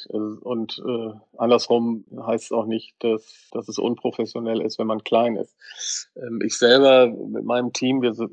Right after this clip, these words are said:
haben gesagt, wir, wir verstehen uns nach wie vor als Boutique, auch im Trainerbereich. Also wir haben natürlich ein paar hochwertige, äh, Klienten, aber wir versuchen das sehr individuell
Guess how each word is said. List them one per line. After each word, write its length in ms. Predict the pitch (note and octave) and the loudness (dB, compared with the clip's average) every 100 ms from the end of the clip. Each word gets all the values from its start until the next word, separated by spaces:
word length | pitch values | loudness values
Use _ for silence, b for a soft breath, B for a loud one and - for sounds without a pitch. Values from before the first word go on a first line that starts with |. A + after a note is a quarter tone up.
| - | -6
haben 200 | A#2+ B2 | -4 0
gesagt, 300 | A#2+ A#2+ - | 4 4 4
wir, 260 | B2 B2+ A#2 | 4 4 4
wir 120 | C3+ | 0
verstehen 380 | B2+ - B2+ B2 | 0 2 2 2
uns 180 | A#2 | -4
nach 200 | A#2+ B2 | -2 -2
wie 100 | C3 | -4
vor 380 | - A#2+ A#2 A2+ | -4 0 2 2
als 360 | - A2 - _ | 2 0 -4 _
Boutique, 480 | A#2+ - E3 F#3+ - _ _ _ _ _ - | -4 -2 -2 -4 -8 _ _ _ _ _ 4
auch 320 | A2+ A2+ - | 6 6 2
im 200 | B2 A#2 | -10 -6
Trainerbereich. 1040 | - C3 C#3+ C#3 _ - C3 B2+ D3+ F3+ | 0 2 2 -2 _ -2 0 2 0 -2
Also 220 | - A2+ A2+ A2+ - | 0 0 0 -4 -8
wir 360 | C3 A#2+ A2+ | -4 2 2
haben 340 | A#2 C#3+ C3+ - | 2 -2 -4 -6
natürlich 520 | C#3 B2+ - C#3 C3+ - | -4 -4 -2 -4 -4 -10
ein 140 | - | -14
paar 240 | - B2+ B2 | 0 0 2
hochwertige, 560 | B2+ - B2 - A2+ - _ - | -2 0 -2 -2 -12 -14 _ -2
äh, 160 | G#2+ E2 - _ _ _ _ _ | 0 0 -8 _ _ _ _ _
Klienten, 520 | - B2+ C#3 - G#3 _ B B B B B - | -2 0 0 -2 -8 _ B B B B B -2
aber 540 | A#2+ B2+ C3+ C3+ C3+ B2 | 2 4 6 6 6 2
wir 120 | A#2+ | -6
versuchen 320 | B2 B2+ B2+ | -6 -8 -8
das 140 | A#2 | -6
sehr 160 | B2 B2+ | -2 -2
individuell 880 | B2 A#2+ A2+ A#2+ A#2 A2+ A2+ A2 | -2 -4 -2 0 2 4 4 0